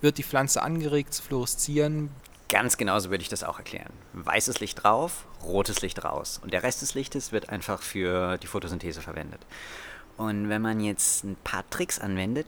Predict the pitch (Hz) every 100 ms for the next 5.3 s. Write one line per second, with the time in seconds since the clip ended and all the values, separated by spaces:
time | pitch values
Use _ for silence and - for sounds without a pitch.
0 | - - 123 123 117 101 92 90 98 139
1 | 139 120 123 - 107 - 98 123 117 107
2 | - 107 113 - 98 - - 104 107 107
3 | 80 90 85 92 - - - - - -
4 | - - - - 294 - - - - -
5 | 294 320 98